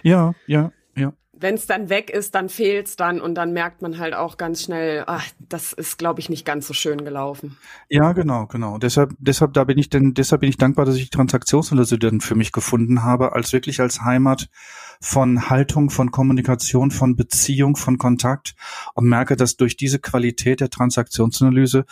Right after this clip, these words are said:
Speaker 1: für mich ganz neue Beziehungen in meinem Leben sich entwickelt haben und ich auch heute Beziehung anders verstehe, als ich es vor, vielleicht vor zwanzig Jahren verstanden habe.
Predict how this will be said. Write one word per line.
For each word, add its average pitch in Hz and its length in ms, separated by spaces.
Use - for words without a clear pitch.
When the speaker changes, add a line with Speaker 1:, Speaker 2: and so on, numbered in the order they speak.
Speaker 1:
für - 160
mich 120 180
ganz 156 300
neue 139 240
Beziehungen 131 580
in 113 60
meinem 113 220
Leben 120 600
sich 123 300
entwickelt 131 480
haben 123 220
und 117 100
ich 117 140
auch 110 160
heute 131 200
Beziehung 131 540
anders 175 380
verstehe, 151 480
als 143 160
ich 131 140
es 131 100
vor, 123 320
vielleicht 120 300
vor 123 80
zwanzig 120 400
Jahren 120 200
verstanden 92 500
habe. 92 240